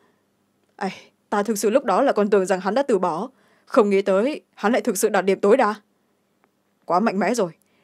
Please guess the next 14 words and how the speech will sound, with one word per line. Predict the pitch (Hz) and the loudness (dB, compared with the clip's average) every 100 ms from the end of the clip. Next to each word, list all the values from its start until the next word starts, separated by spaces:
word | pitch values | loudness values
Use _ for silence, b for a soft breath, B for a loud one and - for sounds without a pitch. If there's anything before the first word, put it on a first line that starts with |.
| - | -2
nửa | 208 180 | 2 4
canh | 220 226 | 2 2
giờ | 190 170 - - | 0 -4 -10 -2
liền | 208 190 | 0 2
làm | 185 | 0
đúng | 190 208 | 0 0
tất | 302 | 0
cả. | 233 170 - _ _ _ _ | 0 -4 -8 _ _ _ _
Hắn | - 240 | -2 0
học | 294 - | 2 0
cái | 294 | 0
kiểu | 214 | 0
gì | 180 196 | 4 4
vậy? | 175 | 2